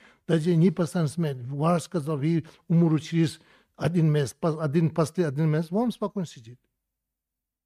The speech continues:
Понятно? Да, умру, умру, какой раз, понятно, да? О. Но если после смерти родили нищий мира, вероятно, больше, тогда ваш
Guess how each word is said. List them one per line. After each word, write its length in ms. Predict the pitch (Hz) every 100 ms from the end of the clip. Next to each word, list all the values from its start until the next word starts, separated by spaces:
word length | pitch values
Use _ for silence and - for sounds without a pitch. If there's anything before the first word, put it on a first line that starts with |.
| -
Понятно? 240 | 139 131
Да, 60 | 202
умру, 360 | 269 269 240
умру, 220 | 208 180 147
какой 240 | 147 -
раз, 200 | 127 110 _
понятно, 220 | 156 123 117
да? 140 | 175 _ _ _ _
О. 220 | 113 - - _ _ -
Но 300 | 143 156 160
если 840 | 151 139 143 139 - 120 110 110 -
после 340 | 156 143 -
смерти 420 | 123 143 120 104 113
родили 460 | 117 131 123 139 107
нищий 420 | 107 127 120 120
мира, 360 | 107 107 101 - -
вероятно, 480 | 120 139 131 117 107
больше, 560 | 107 110 - - 104 _ _ _ _ -
тогда 240 | 139 147
ваш 320 | 123 120 110